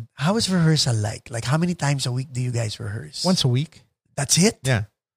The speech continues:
Speaker 2: In, in every concert, we will rehearse probably, specific for that concert, mga four to five times.
Speaker 1: That's professional.
Speaker 2: Yeah. Mm-hmm. That's the expectation. Kaya, di ba?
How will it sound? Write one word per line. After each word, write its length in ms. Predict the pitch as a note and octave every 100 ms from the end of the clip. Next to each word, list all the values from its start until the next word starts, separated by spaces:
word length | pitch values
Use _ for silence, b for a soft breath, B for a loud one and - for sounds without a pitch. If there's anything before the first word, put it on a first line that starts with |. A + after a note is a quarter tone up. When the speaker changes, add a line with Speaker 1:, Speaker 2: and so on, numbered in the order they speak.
| _ _ _ _
Speaker 2:
In, 200 | C3+ C3+
in 220 | D3 C#3+ D3
every 220 | C#3+ D3
concert, 400 | D3 C3 C3+ C3
we 80 | C#3
will 180 | A#2+ A2+
rehearse 340 | G#2+ A2+ G#2+ -
probably, 800 | - G#2 G2+ F#2+ G#2+ G#2 G2 -
specific 420 | - - - A#2 -
for 100 | A#2
that 240 | A2 -
concert, 320 | A2+ G2+ A2
mga 200 | G#2+ G2+ -
four 180 | G2 F#2
to 100 | F#2+
five 260 | F2 E2+ -
times. 380 | D#2+ B1 A#1 _ _ _ _ _ _ _ _ _ _ _ _ -
Speaker 1:
That's 280 | B3+ A#3+
professional. 680 | - F#3 D3+ D3 A#2+ A#2 A2 - -
Speaker 2:
Yeah. 260 | D3 G2 - -
Mm-hmm. 200 | C3 E3+ G3 _ _ _ _ _
That's 180 | F3 -
the 80 | F#3
expectation. 800 | - - - F#3 F#3 - F2+ G2
Kaya, 320 | C#3+ D3+ - - B2+
di 80 |
ba? 260 | B2 A2+ C#3+